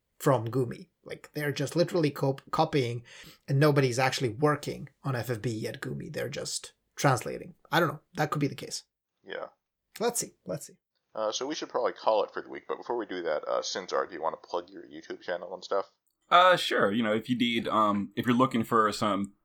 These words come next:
Speaker 3: mostly just trial videos on Brave Exvius, you can check my, you can just search Sinzar,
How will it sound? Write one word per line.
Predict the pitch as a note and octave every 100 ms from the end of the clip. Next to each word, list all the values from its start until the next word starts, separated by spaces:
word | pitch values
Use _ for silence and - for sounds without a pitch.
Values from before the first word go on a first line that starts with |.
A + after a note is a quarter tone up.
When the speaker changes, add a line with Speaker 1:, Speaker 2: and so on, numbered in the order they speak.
| _
Speaker 3:
mostly | G#2+ D3+ F#3 - C3
just | A2+ -
trial | - G2+ G2+ G#2+
videos | A2 A2+ A2+ A2+ B2 - -
on | F#2+ G2
Brave | G#2 G2
Exvius, | F#2 - B2 C3 -
you | G#2 G2+
can | G2
check | A2 G2+
my, | F#2+ E2+
you | G2
can | G2+
just | F#2+
search | - G2+
Sinzar, | - G2+ G2 F#2+ F#2 F#2